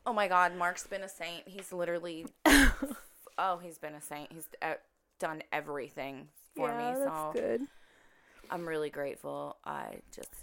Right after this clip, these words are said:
Speaker 1: I wanna hurry up and feel all the way better.
Speaker 2: Yeah. I, uh, had a hospital visit also the same day.
Speaker 1: Listen,
Speaker 2: <laughs>
Speaker 1: when I got out, uh, and I'm crying on my bed, and Mark's like, "Maria's having to go to the hospital." I'm like, "It," and I started crying again. I said, "It just can't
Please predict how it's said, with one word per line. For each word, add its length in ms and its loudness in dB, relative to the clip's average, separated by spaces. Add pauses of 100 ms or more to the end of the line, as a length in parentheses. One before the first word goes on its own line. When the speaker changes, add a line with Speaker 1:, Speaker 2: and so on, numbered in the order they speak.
(220)
Speaker 1:
I 100 -4
wanna 240 -8
hurry 200 -10
up 120 -14
and 140 -16
feel 180 -12
all 220 -10
the 60 -18
way 100 -16 (100)
better. 320 -14 (340)
Speaker 2:
Yeah. 360 -4 (640)
I, 340 4
uh, 160 2
had 160 8
a 40 8
hospital 460 6
visit 380 4
also 380 6
the 120 6
same 380 2
day. 360 8
Speaker 1:
Listen, 800 4 (100)
Speaker 2:
<laughs> 120 0
Speaker 1:
when 220 4
I 140 10
got 220 6
out, 300 10
uh, 180 4
and 100 2
I'm 120 2
crying 420 0
on 160 -4
my 120 0
bed, 360 8
and 140 0
Mark's 260 -2
like, 240 -2 (300)
"Maria's 320 -2
having 180 -4
to 80 -10
go 80 0
to 60 4
the 60 -2
hospital." 380 -2
I'm 120 -2
like, 240 2
"It," 260 4
and 140 4
I 20 2
started 300 2
crying 300 0
again. 180 -4
I 40 -6
said, 180 -2
"It 120 2
just 220 0
can't 360 2